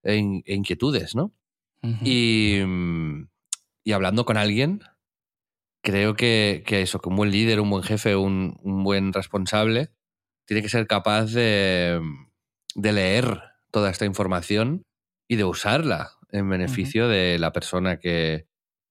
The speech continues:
Speaker 1: eh, que está trabajando o que está colaborando, que está haciendo un proyecto contigo, que, mm,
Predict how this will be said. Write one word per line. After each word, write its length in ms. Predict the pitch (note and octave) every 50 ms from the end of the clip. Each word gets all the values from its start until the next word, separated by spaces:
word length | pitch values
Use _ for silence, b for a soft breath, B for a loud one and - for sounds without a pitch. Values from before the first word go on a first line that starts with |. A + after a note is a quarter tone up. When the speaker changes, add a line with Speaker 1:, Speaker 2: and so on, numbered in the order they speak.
| _ _ _ _ _ _ _ _ _ -
Speaker 1:
eh, 420 | D#2+ D2+ D2 D2 D#2 D#2 - - _ _
que 100 | - E2
está 640 | - - - F2 E2+ E2+ E2+ E2+ E2 E2 E2 E2 E2 D#2+
trabajando 680 | - D#2+ - - - A2 C3 E3 F3 E3 D#3 B2+ A2
o 80 | G2+ F#2
que 100 | - F2
está 440 | - - - E2+ E2+ F2 F2 F2 E2+
colaborando, 680 | - F2+ E2 D#2+ D#2+ F2 G#2+ B2+ C3+ C3+ C#3 C#3+ C#3 A#2
que 80 | F2+
está 460 | E2+ - - E2+ E2 E2 E2 D#2+ E2
haciendo 240 | D#2+ - F2+ E2 D#2+
un 60 | D2+
proyecto 640 | - - E2 F2 F2+ F2 - - G2 F#2+ G#2 G#2 _ _ _ _ -
contigo, 600 | F#2+ F2+ F2 F2 G#2+ A#2+ B2 C3+ C#3 C#3 C#3 _ _ _ _ _ _ _ _ _ _ _ _ _ _ _ -
que, 400 | - A#2+ A2 G#2 G2 F#2+ F#2 F2
mm, 460 | E2+ E2+ D#2+ D2+ - - - - -